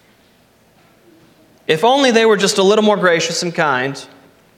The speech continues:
and not said it so harshly, when they got the pushback from the evil child sacrificing organization called Planned Parenthood, they might be better off. I don't know if you realize this, church,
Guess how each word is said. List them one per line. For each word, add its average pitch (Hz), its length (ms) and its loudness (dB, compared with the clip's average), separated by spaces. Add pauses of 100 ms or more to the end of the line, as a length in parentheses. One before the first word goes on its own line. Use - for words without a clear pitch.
(480)
and 147 100 0
not 165 200 0
said 202 180 0
it 180 80 -4
so 156 180 2
harshly, 127 640 0 (420)
when 143 120 0
they 160 100 2
got 196 200 0
the 190 60 0
pushback 175 520 0
from 156 160 -2
the 156 160 0
evil 175 220 2
child 165 420 -2
sacrificing 151 760 -2 (300)
organization 156 540 2
called 147 220 0
Planned 156 220 0
Parenthood, 143 360 0
they 135 100 2
might 139 180 0
be 135 80 -6
better 131 260 2
off. 123 420 -2 (4000)
I - 40 -2
don't 220 100 0
know 208 40 -2
if 170 80 -6
you 160 100 -4
realize 147 440 0
this, - 280 -6
church, - 540 -4